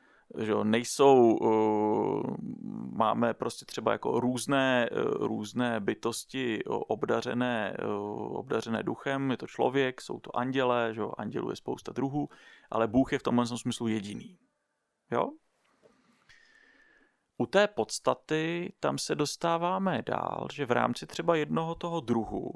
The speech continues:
my můžeme mít jako víc jedinců, že jo. Ty, já a spoustu, pár miliard dalších lidí na světě jsou osoby, jsou, a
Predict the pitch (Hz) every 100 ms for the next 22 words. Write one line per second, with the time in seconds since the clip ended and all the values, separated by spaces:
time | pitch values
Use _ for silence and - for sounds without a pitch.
0 | - _ _ _ - 131 165 165 165 165
1 | 165 160 - 156 160 131 143 143 123 110
2 | 110 107 - - _ - 104 - _ _
3 | _ _ _ _ _ _ _ _ _ _
4 | _ 156 156 165 151 127 131 139 135 139
5 | - - - 113 - 135 120 - 113 107
6 | 110 120 123 123 123 127 123 117 120 -
7 | 127 131 110 104 - 135 123 139 131 135
8 | 135 - 120 120 117 110 - 113 - -
9 | 120 - - 117 107 113 123 151 180 _
10 | _ - - - _ - - 123 107 104
11 | - _ _ _ _ _ -